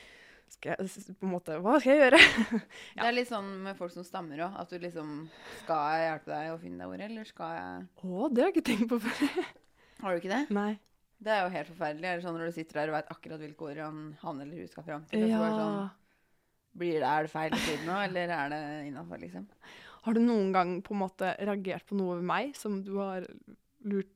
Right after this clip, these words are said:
Speaker 1: blitt rar over, eller lurt på om du skal kommentere, eller?
Speaker 2: Eh, nei, det er kanskje litt at, eh, noen ganger at du prater litt mye.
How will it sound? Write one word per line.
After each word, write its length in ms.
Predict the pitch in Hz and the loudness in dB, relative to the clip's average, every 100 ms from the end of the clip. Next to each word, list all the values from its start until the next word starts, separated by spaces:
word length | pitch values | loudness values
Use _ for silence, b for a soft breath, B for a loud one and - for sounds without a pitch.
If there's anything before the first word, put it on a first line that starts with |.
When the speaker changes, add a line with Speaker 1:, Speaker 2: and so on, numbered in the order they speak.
| - 190 | -12 -4
Speaker 1:
blitt 240 | 196 196 202 | -2 0 2
rar 220 | 180 175 | 2 2
over, 160 | 190 190 | 0 -2
eller 180 | 190 196 | 0 -2
lurt 160 | 190 190 | -4 -4
på 80 | 196 | -6
om 60 | |
du 60 | 190 | -6
skal 140 | 190 190 | -6 -6
kommentere, 400 | 190 190 196 185 | -6 -6 -8 -10
eller? 180 | 185 196 _ _ _ _ _ _ _ _ _ _ _ _ _ _ _ _ _ _ _ _ _ _ _ _ _ 254 262 | -12 -14 _ _ _ _ _ _ _ _ _ _ _ _ _ _ _ _ _ _ _ _ _ _ _ _ _ -4 -2
Speaker 2:
Eh, 1400 | 254 247 240 240 233 233 233 233 233 226 226 226 226 220 226 | 0 0 0 0 0 0 0 0 -2 -2 -2 -4 -4 -4 -6
nei, 760 | 226 226 202 214 226 247 277 339 480 466 262 | -6 -4 -2 0 0 0 -2 -2 -6 -10 -6
det 120 | 254 | -4
er 120 | 277 - | -4 -2
kanskje 280 | 302 262 254 | -2 -2 -2
litt 160 | 233 220 | 0 -2
at, 160 | 226 | -2
eh, 140 | 226 226 | -4 -4
noen 220 | 220 202 | -4 -4
ganger 240 | 190 185 | -4 -4
at 80 | 190 | -6
du 60 | 196 | -2
prater 320 | 208 180 180 | -2 -2 -4
litt 320 | 175 - - - | -8 -10 -16 -8
mye. 220 | 190 233 | -4 -4